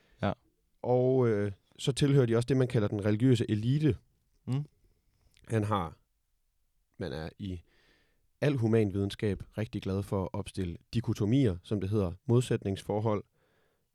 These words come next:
Speaker 2: og et af dem er elite versus mainstream. Og den religiøse elite, det er dem, der bruger rigtig meget tid. Altså dem, hvis job er religion.
Speaker 1: Mm.
Speaker 2: Det er for eksempel ikke mig, men, men en præst.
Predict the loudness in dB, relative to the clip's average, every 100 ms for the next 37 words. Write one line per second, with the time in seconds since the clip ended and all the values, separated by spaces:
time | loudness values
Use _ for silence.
0 | _ _ 0 4 6 6 2 0 0 2
1 | 2 4 2 0 -2 -6 -4 2 2 2
2 | -2 -6 -6 -12 _ _ _ _ _ -2
3 | -2 0 -2 0 -2 -2 -4 -2 0 -2
4 | -6 _ 2 2 2 0 -4 -4 -12 _
5 | _ -6 -4 -4 -4 -2 -4 -4 -10 -12
6 | -8 -6 -6 -4 0 0 0 -4 -4 -4
7 | -6 -12 _ _ _ _ -6 -4 -4 _
8 | _ _ -4 -2 -2 -4 -6 -6 -6 -6
9 | -2 -2 -4 -8 -2 -2 -2 -6 -4 -2
10 | 0 0 -2 -2 -10